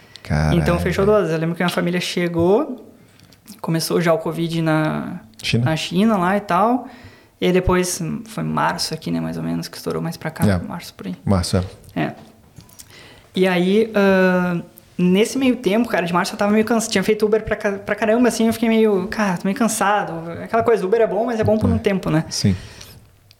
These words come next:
Speaker 2: E aí eu falei com uma colega minha do, do inglês, a gente tava come-,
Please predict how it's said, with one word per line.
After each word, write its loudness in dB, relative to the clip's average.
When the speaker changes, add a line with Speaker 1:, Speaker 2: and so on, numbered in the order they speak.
Speaker 2:
E 2
aí 0
eu 2
falei 0
com -6
uma -4
colega 2
minha -2
do, -2
do -4
inglês, 4
a 4
gente -2
tava 0
come-, -2